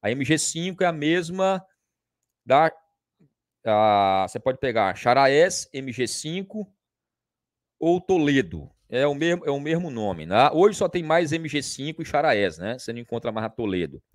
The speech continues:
Então, M G cinco é a mesma da Charaés. Braquiária brisanta, cultivar M G cinco. Braquiária brisanta, cultivar Charaés, tá? É uma braquiária brisanta que tem um bom porte, que tem uma boa produção e exige solos aí de média fertilidade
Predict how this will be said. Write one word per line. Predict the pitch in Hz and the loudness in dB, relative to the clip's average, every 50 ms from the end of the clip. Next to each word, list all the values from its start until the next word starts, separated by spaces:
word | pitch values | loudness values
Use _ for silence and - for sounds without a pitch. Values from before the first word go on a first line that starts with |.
| - _ _ _ _ _ _ | -20 _ _ _ _ _ _
Então, | - 113 120 127 - | 2 2 2 2 2
M | 151 156 170 156 | 0 -2 0 0
G | 165 170 | 0 0
cinco | 160 - - 160 165 160 - 175 | 0 -2 -6 -8 -10 -4 -2 -2
é | |
a | 170 156 | -2 -2
mesma | 147 147 143 151 151 | -2 -4 -4 -2 -2
da | 156 | -2
Charaés. | 143 - 143 151 160 143 120 101 82 - - - | -2 0 2 4 6 6 6 4 2 0 -6 -6
Braquiária | - 90 98 98 - - - 95 101 110 117 110 | -2 0 0 0 0 0 2 2 4 4 2 0
brisanta, | 107 117 110 90 85 98 110 120 - 120 | -2 -6 -10 -8 -6 -4 -4 -4 -4 -8
cultivar | - 131 - - 113 95 110 113 117 | -10 -14 -12 -10 -2 2 2 4 4
M | 120 127 120 | 2 -2 -6
G | 117 139 | -6 -6
cinco. | 131 - - 120 127 131 - - 151 - _ _ _ _ _ _ _ | -8 -8 -8 -8 -8 -8 -8 -10 -16 -20 _ _ _ _ _ _ _
Braquiária | _ - - 101 107 - - 104 101 104 104 | _ 2 4 4 4 6 6 4 4 6 4
brisanta, | 104 127 127 110 101 117 113 - | 2 -2 -4 -4 -4 -4 -4 -4
cultivar | - 139 135 - 127 113 127 127 127 | -8 -10 -10 -10 -4 0 0 0 0
Charaés, | - - 139 143 143 127 110 92 - - - - - _ _ | 0 0 0 2 2 2 0 0 -2 -6 -12 -16 -18 _ _
tá? | - 101 131 165 170 - - _ _ _ _ _ _ _ - | 2 4 6 6 4 2 -4 _ _ _ _ _ _ _ 2
É | 123 | 2
uma | 131 135 | 4 4
braquiária | 123 135 131 - - 123 123 | 4 4 2 4 4 4 4
brisanta | 120 156 147 123 123 135 151 160 175 | 2 2 -2 -2 0 0 0 0 -2
que | 170 - | -4 -6
tem | 147 135 | -6 -6
um | 127 120 | -4 -4
bom | 104 117 120 117 | -2 -2 -2 -2
porte, | 117 - 120 131 147 165 160 - - - 185 185 - _ _ _ _ _ | 0 2 6 8 8 8 6 4 -2 -12 -12 -14 -14 _ _ _ _ _
que | _ _ | _ _
tem | 127 120 | -2 0
uma | 120 107 | 0 0
boa | 92 101 107 104 | 0 0 0 0
produção | - - 113 113 123 - - 143 139 143 151 160 170 180 - _ _ _ _ _ _ | 0 -2 -6 -6 -6 -6 -2 2 4 4 6 4 4 0 -4 _ _ _ _ _ _
e | 143 139 143 156 - - _ _ | 2 2 2 2 0 -4 _ _
exige | - 156 135 127 139 147 160 | -2 -2 -2 -2 -2 -4 -6
solos | - - - 127 131 135 139 131 113 120 | -4 -2 2 4 4 4 4 2 2 2
aí | 110 113 120 | 2 2 0
de | 117 127 127 | -2 -6 -6
média | 113 104 101 110 117 120 120 123 127 | -2 0 2 4 4 4 2 0 -2
fertilidade | 123 - 120 - - - 131 139 123 113 107 110 117 117 110 113 | -2 -2 -4 -4 -6 -8 -8 -2 2 4 4 4 4 2 0 -6